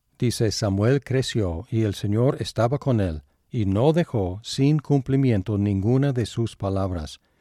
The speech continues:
Y todo Israel, desde Dan hasta Beerseba, supo que Samuel había sido confirmado como profeta del Señor".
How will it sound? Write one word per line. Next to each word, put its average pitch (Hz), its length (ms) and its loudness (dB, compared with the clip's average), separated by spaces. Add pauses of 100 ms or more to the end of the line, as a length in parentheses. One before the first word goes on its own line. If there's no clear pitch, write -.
(160)
Y 110 120 -4
todo 139 380 2
Israel, 127 640 -2 (240)
desde 98 360 -2
Dan 123 380 2
hasta 120 480 -2
Beerseba, 101 760 -2 (140)
supo 151 480 0
que 110 160 -4
Samuel 113 520 0
había 110 340 0
sido 127 340 -2
confirmado 107 720 -2
como 104 320 0
profeta 117 680 -4
del 101 320 -2
Señor". 82 520 -6